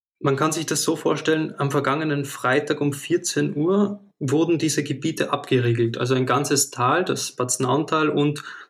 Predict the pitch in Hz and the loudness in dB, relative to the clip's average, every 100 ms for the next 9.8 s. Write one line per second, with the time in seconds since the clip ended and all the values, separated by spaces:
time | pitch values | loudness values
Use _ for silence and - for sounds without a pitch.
0 | - 143 135 143 - 143 - 139 135 135 | 0 2 4 2 0 -2 0 0 0 0
1 | 127 135 135 139 135 131 131 127 127 120 | -2 0 2 2 2 2 2 0 -2 -4
2 | 123 - _ - - - - _ - 151 | -4 -8 _ -20 -20 -20 -20 _ -4 0
3 | 147 147 147 - 151 127 147 147 147 147 | 2 2 -2 -8 -4 2 2 4 2 2
4 | 147 135 143 131 127 147 - 160 165 139 | 2 0 2 2 4 2 0 0 0 0
5 | 131 131 127 127 139 135 143 147 143 139 | 2 2 2 2 2 2 4 2 0 -4
6 | 135 139 131 123 131 147 143 135 135 143 | -2 0 2 2 4 2 2 0 0 -4
7 | - 135 143 139 131 131 143 143 - 135 | 0 0 2 2 2 0 2 -2 -2 -2
8 | 139 - 131 - - 131 - 123 117 - | -2 -2 -4 -4 -2 -2 0 -2 -2 -6
9 | - - - _ 143 143 143 | -20 -20 -20 _ -2 0 -2